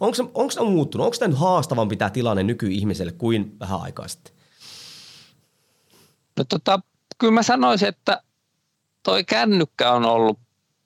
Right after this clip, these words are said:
Speaker 2: semmonen game changeri tähän tietyllä tavalla, koska se,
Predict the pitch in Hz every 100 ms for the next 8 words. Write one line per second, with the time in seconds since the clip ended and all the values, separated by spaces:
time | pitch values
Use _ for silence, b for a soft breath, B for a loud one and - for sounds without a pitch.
0 | _ _ _ - 110 107 101 104 101 -
1 | B B B B B _ _ _ _ _
2 | - 120 107 98 - 90 101 98 - -
3 | - - - - - - - - 113 120
4 | 120 127 175 170